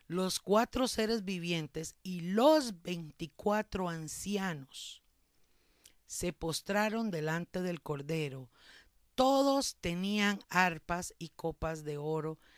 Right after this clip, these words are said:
llenas de incienso, que son las oraciones de los santos. Hermanos, yo no voy a detallar en esto porque no nos da tiempo. Esto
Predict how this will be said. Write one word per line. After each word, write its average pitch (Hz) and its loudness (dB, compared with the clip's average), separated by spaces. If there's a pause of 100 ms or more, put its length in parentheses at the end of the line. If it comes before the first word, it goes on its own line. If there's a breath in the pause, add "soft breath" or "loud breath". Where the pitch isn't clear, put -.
(260 soft breath)
llenas 233 2
de 185 0
incienso, 180 -4 (840 soft breath)
que 175 0
son 262 2 (100)
las 160 -4
oraciones 170 -6
de 147 -10
los 143 -8
santos. - -12 (340 loud breath)
Hermanos, 202 2 (420 soft breath)
yo 202 4
no 254 4
voy 226 6
a 226 6
detallar 170 2
en 190 -2
esto 175 -4
porque 165 -6
no 156 -4
nos 165 -2
da 151 -2
tiempo. 226 2 (340)
Esto 160 -2